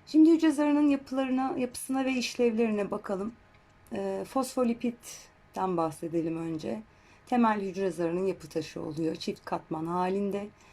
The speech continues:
Ee, lipidler konusunda da bahsetmiştik bundan. Ee, hi-, hidrofobik kuyrukları zarın iç bölgesinde, hidrofilik yani suyu seven başları ise dışa bakacak şekilde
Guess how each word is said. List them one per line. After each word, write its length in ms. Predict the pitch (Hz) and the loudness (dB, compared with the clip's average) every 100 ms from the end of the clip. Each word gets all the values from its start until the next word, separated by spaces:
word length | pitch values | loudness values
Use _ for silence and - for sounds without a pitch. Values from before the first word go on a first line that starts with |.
| - - - - | -20 -20 -14 -8
Ee, 260 | 175 196 | -4 -4
lipidler 500 | 196 - - 190 190 | -4 -8 -4 -2 -2
konusunda 460 | - 185 - 185 175 | -2 -4 -4 -4 -2
da 160 | 165 | 0
bahsetmiştik 800 | 165 160 - 160 160 147 - 156 - | -2 -4 -6 -6 -6 -8 -12 -12 -4
bundan. 360 | 160 156 190 - - - - - | -2 -2 -6 -10 -20 -20 -16 -8
Ee, 240 | 175 175 175 | -4 -4 -6
hi-, 240 | 202 185 | -6 -4
hidrofobik 680 | 226 254 269 269 262 262 - | -2 0 0 0 -2 -2 -4
kuyrukları 580 | - 247 240 240 233 226 | -2 0 0 0 0 2
zarın 320 | 226 220 220 | 0 0 0
iç 240 | 226 - | -2 -6
bölgesinde, 680 | 208 208 190 202 202 208 208 | -4 -4 -4 -8 -8 -6 -6
hidrofilik 840 | 196 180 202 196 208 208 - - 175 | -8 -6 -8 -6 -4 -4 -6 -14 -10
yani 340 | 160 165 175 | -8 -6 -8
suyu 280 | - 185 180 | -6 -6 -6
seven 460 | - 180 180 175 | -4 -2 0 0
başları 400 | 175 160 - 170 | -2 -6 -6 -6
ise 220 | 160 220 185 | -4 -4 -6
dışa 260 | 185 185 | -6 -4
bakacak 420 | 175 180 165 165 | -4 -4 -2 -4
şekilde 500 | - 170 - 147 147 | -6 -12 -10 -10 -8